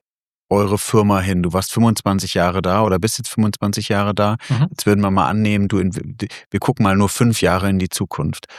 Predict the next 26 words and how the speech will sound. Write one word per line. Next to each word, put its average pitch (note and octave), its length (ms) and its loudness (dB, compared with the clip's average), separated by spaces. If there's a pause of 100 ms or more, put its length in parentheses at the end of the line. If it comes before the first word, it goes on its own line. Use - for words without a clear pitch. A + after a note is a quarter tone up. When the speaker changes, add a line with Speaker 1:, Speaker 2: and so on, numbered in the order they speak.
(100)
Speaker 1:
Was - 220 -2
glaubst F#2 340 0
du, F#2 120 2
wo, F2+ 320 2
wo F2 180 2
sich F2+ 160 -4
das F2+ 140 -6
alles - 220 -4
hin G2+ 120 -4
entwickelt? G#2+ 460 -10 (1000)
Speaker 2:
Ja, - 80 -2
fünf - 240 -2
Jahre B2 200 2
sind, A2+ 260 2
äh, G#2+ 160 -2 (160)
sehr A2 240 -2
weit. A#2+ 180 -8 (180)
Speaker 1:
Weit, G#2+ 220 2
Speaker 2:
<laughs> - 0 -
Speaker 1:
sehr G#2 100 0
Speaker 2:
So F#2+ 60 2
Speaker 1:
weit, - 80 2
Speaker 2:
weit. C#3 100 0
Speaker 1:
ja, G2 120 0
ja, G#2 260 0
ja. G#2+ 120 -4